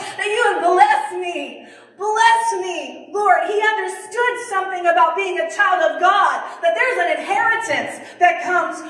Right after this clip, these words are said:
from our Father. And Jabez wanted part of that inheritance. And he said, "Lord,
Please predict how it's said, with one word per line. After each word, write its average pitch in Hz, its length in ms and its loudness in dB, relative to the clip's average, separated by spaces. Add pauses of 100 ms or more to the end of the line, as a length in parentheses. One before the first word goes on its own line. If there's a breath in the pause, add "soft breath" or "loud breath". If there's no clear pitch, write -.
(140)
from 359 160 2
our 294 260 -2
Father. 339 420 4
And 302 140 -2
Jabez 339 580 0
wanted 320 540 0
part 339 220 4
of - 80 0
that 285 280 0
inheritance. 262 460 -4
And 277 100 -6
he 349 120 -4
said, 302 240 0
"Lord, 349 200 4